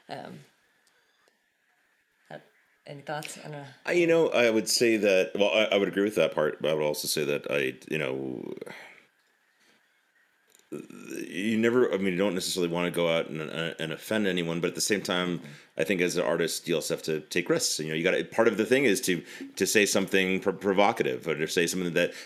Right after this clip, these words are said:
Speaker 2: that, you know, s-, stimulates conversation or like, "Oh, that's a little bit different," you know, um, as opposed to it being the same formula that you hear all the time. And D-, David, to your point before, it's like, you know, the music, you're like,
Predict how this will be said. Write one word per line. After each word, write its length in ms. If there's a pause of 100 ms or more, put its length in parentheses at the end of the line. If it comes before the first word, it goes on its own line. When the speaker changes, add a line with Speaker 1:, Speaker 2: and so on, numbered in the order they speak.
(120)
Speaker 2:
that, 240
you 80
know, 240
s-, 280
stimulates 460
conversation 680
or 160
like, 300 (160)
"Oh, 160
that's 180
a 40
little 160
bit 120
different," 380
you 60
know, 200 (400)
um, 460
as 140
opposed 400
to 200
it 120
being 180
the 80
same 300
formula 440
that 140
you 80
hear 180
all 80
the 120
time. 520 (360)
And 280
D-, 160
David, 280
to 80
your 100
point 220
before, 260
it's 160
like, 200
you 100
know, 80
the 80
music, 340
you're 100
like, 220